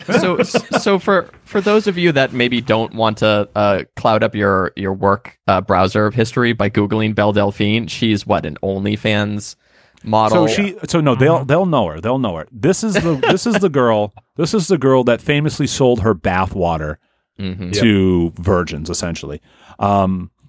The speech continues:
Speaker 2: I didn't buy any 'cause I'm not a virgin. I got kids, baby. Um, but, uh, that's who this is. So she is, like, a, just an internet s-,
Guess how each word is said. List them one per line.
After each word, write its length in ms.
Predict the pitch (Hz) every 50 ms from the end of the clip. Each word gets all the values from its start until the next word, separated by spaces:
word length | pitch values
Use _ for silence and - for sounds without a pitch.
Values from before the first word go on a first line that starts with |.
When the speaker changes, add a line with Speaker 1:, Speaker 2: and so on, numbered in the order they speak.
| _ _ - 110
Speaker 2:
I 60 | 139
didn't 160 | 175 175 127
buy 180 | 104 92 82 80
any 140 | 80 78 80
'cause 140 | - - 92
I'm 60 | 87
not 120 | 85 85 85
a 40 |
virgin. 400 | 85 107 110 107 92 87 80 80
I 60 | 82 98
got 200 | 107 110 _ _
kids, 240 | - 175 170 156 139
baby. 300 | 135 156 165 160 139 - - _ _ _ _
Um, 320 | - 113 117 117 113 110 104
but, 260 | - 143 135 123 - _ _ _ _ _ _ _ _ _ _ _ _ -
uh, 520 | 110 107 104 101 - 202 202 - 101 104 - _ _ _ -
that's 240 | 127 135 160 165
who 120 | - 185 170
this 280 | 143 135 123 120 -
is. 280 | 82 73 65 - - - _ _
So 440 | - - 139 131 123 117 117 120 - _ _ _ _ _ _ _
she 640 | - - - 165 180 185 190 190 190 180 175 165 - _
is, 220 | - 135 123 104 110
like, 160 | 110 98 -
a, 360 | 98 95 95 95 92 92 87 85 _ _ _ _ _ _ _ _ _ -
just 240 | - 220 214 - -
an 120 | 185 160 - -
internet 520 | 139 139 139 143 139 135 131 131 127 - _ _ _ _ _ _ _ _ _ _ - 151 -
s-, 180 | - - -